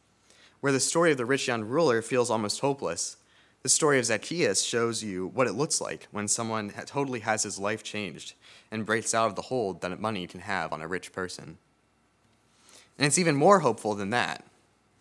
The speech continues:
The R Y R was more righteous than most people. He followed all the laws that God had given him since birth. And Jesus doesn't even challenge him on that. But he can't manage to repent from his excessive wealth. On the other hand,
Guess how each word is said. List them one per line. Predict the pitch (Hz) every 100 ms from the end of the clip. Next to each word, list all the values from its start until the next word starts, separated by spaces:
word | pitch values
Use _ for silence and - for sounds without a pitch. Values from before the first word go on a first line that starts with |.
| - - -
The | 143
R | 131 156
Y | 131 117
R | 135 120
was | 104 113
more | 127 117
righteous | 113 131 101 -
than | 104
most | 107 101 -
people. | 123 - - - _ _ _ _ - -
He | 147
followed | 131 131 127
all | 107 135
the | 113
laws | 107 120 104
that | 101
God | 110 110
had | 98
given | 117 123
him | 95 92
since | - 98
birth. | - 117 87 - - _ _ _ _ _ _ _ _ - - -
And | 120
Jesus | 147 147 -
doesn't | 135 135
even | 135 123
challenge | - 120 135
him | 104
on | 80
that. | 82 - - _ _ _ _ _ _ _ _ _ - - -
But | -
he | 139
can't | 160 180 123
manage | 139 156 139 127
to | 123
repent | 113 147 135 95
from | - 107
his | 113
excessive | 101 - 110 - 95
wealth. | 90 92 85 - - _ _ _ _ _ _ - _ _ _ - -
On | -
the | 120
other | 131 135
hand, | 101 80 101